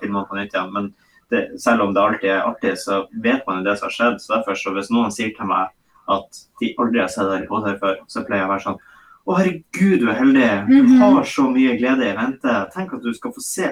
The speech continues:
Speaker 1: alt det der for første gang og bare boom, bli amazed», sånn som
Speaker 2: Ja.
Speaker 1: vi andre ble når vi så det for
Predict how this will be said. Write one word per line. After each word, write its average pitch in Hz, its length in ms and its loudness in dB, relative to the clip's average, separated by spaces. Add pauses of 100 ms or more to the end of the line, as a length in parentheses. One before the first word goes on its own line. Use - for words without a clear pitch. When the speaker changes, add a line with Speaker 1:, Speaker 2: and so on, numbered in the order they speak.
Speaker 1:
alt 185 280 0
det 113 100 -6
der 123 300 0
for - 220 -12
første - 280 -6
gang 233 180 2
og - 100 -2
bare 113 300 -4 (260)
boom, 220 320 2
bli 131 120 4
amazed», 139 720 0 (320)
sånn 117 140 2
som 101 140 -2
Speaker 2:
Ja. 101 40 0
Speaker 1:
vi - 60 0
andre 117 260 0
ble 98 180 0
når 98 120 -6
vi 110 80 0
så - 200 -4
det 98 180 -4
for 98 180 -4